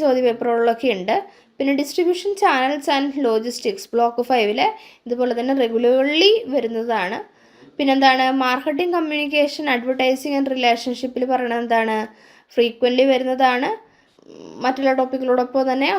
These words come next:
തുല്യ പ്രാധാന്യത്തിൽ വരുന്നൊരു ടോപ്പിക്കാണ്. ഇനി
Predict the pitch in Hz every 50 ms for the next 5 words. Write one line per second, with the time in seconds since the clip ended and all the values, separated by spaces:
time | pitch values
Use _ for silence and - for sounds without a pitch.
0 | 339 - 285 269 262 277 285 320 330 294 262 254 240 226 226 208 220 233 247 254
1 | 247 226 208 202 220 233 226 240 - 415 - - _ _ _ - 269 - 359 349
2 | 277 254 226 214 196 170 165 - - _ _ _ _ _ _ _ _ _ _ -
3 | - - - _ _ - 339 381